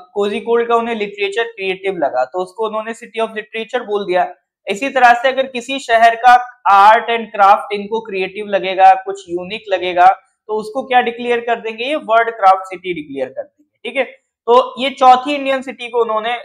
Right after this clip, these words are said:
World Craft City बोला है, वो है श्रीनगर। इससे पहले, अभी ये फिर news में था कुछ time पहले, तब भी हमने इसके बारे में बात की थी। इससे पहले तीन और cities को ये declare कर चुके हैं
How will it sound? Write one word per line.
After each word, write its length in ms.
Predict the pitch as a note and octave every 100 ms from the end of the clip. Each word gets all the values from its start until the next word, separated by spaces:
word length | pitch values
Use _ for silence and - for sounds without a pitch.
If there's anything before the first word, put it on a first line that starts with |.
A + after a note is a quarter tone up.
| F3+
World 260 | G3+ G#3 G#3
Craft 240 | G#3 G3+
City 260 | G3+ G3 G3
बोला 260 | F3 E3+
है, 140 | F#3+ -
वो 260 | F#3+ G#3
है 160 | G#3+ A#3+
श्रीनगर। 640 | - G3+ F#3 C#3 A2+ - _ _ _
इससे 260 | G3 A3+ C4
पहले, 480 | C4 A3+ A#3 C4
अभी 320 | B3+ - G3+ A#3
ये 180 | A#3
फिर 340 | A#3 B3 A#3+ B3
news 380 | G3 G#3 A3 A#3 A3+
में 160 | A3+
था 180 | A3 A3
कुछ 180 | A3 G#3
time 180 | G#3 G3
पहले, 300 | G3 G3 A3
तब 180 | A#3+ G3
भी 180 | F#3+ A3
हमने 200 | G#3+ G#3+
इसके 200 | - G3
बारे 260 | F#3+ F#3
में 140 | G3+ F#3
बात 260 | F3+ F3
की 80 | F3+
थी। 260 | F3 A3+ - _ _
इससे 220 | G3 - B3
पहले 320 | A#3+ A3+ B3+
तीन 280 | B3+ B3 A#3+
और 160 | B3
cities 360 | B3 A#3 A#3 A3
को 140 | -
ये 260 | A3+ G#3+ G#3+
declare 540 | G#3+ F3 F#3 F#3+ F#3+
कर 180 | F3+ E3
चुके 300 | - D3+ C3+
हैं 180 | B2